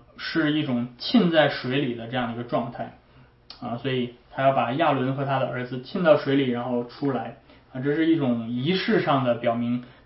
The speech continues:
他们已经洁净。接下来，啊，他需要把已经洗过身子的这些祭司给他们穿上新的衣服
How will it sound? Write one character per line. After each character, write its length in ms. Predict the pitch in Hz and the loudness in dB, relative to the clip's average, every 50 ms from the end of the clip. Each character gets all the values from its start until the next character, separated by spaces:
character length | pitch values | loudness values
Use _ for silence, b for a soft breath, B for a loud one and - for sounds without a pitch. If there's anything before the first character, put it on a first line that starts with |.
| B - | B -6
他 80 | 131 | -4
们 360 | 131 131 127 123 120 123 139 139 | -2 0 0 2 0 0 -2 -4
已 140 | 139 127 123 | -8 -8 -6
经 360 | 120 127 131 135 135 135 135 | -4 -2 -2 0 0 0 -2
洁 240 | 131 - 123 120 127 | -2 -4 -4 -4 -2
净。 260 | 127 143 131 113 - - - B B B B B B B B | 0 -2 -2 -2 -4 -10 -20 B B B B B B B B
接 100 | - 208 | 2 6
下 140 | 226 269 233 | 8 10 10
来， 380 | 185 156 156 160 165 165 - - - - - - - _ - | 10 10 10 10 8 6 0 -6 -14 -20 -20 -20 -20 _ -6
啊， 140 | 147 143 143 | -4 0 4
他 160 | 175 170 170 | 4 4 4
需 180 | - - 175 | 4 4 6
要 240 | 180 185 180 170 160 | 10 12 12 12 12
把 360 | 147 147 131 131 135 131 131 131 139 | 10 8 6 4 4 2 0 -2 -4
已 160 | 143 139 139 139 | -4 -4 -4 -2
经 320 | 156 165 175 180 180 180 | -2 0 2 2 2 0
洗 400 | 175 - - - - 147 135 127 | -2 -4 -10 -8 -4 -4 -4 0
过 300 | - 196 208 185 165 160 | 4 6 8 8 8 6
身 240 | - - 185 190 196 | 4 0 0 0 0
子 120 | 185 180 | 2 6
的 300 | 160 147 143 135 - B B B B B B - | 8 8 8 6 4 B B B B B B -6
这 120 | 151 147 | -4 -2
些 240 | 143 143 143 147 147 | 2 4 4 4 4
祭 160 | 156 170 160 | 4 2 0
司 380 | 139 147 151 156 156 151 147 - - - - - 147 139 135 | 0 0 -2 -2 -2 -2 -4 -8 -14 -20 -20 -16 -12 -6 -4
给 120 | 135 131 | -4 -2
他 140 | 131 147 147 | 0 2 2
们 180 | 151 143 143 | 2 0 -2
穿 460 | 143 - - - 202 185 185 185 185 180 | -4 -6 0 4 4 4 6 4 0 0
上 520 | - 185 170 156 143 131 127 123 - - b b b b b b b - | 4 4 6 6 4 2 0 -4 -6 -8 b b b b b b b -20
新 360 | - - - 170 170 170 160 | -8 -2 0 2 2 4 6
的 220 | 151 143 135 131 | 6 6 6 6
衣 180 | 127 156 170 180 | 4 2 2 2
服 200 | 180 - - | 2 0 -6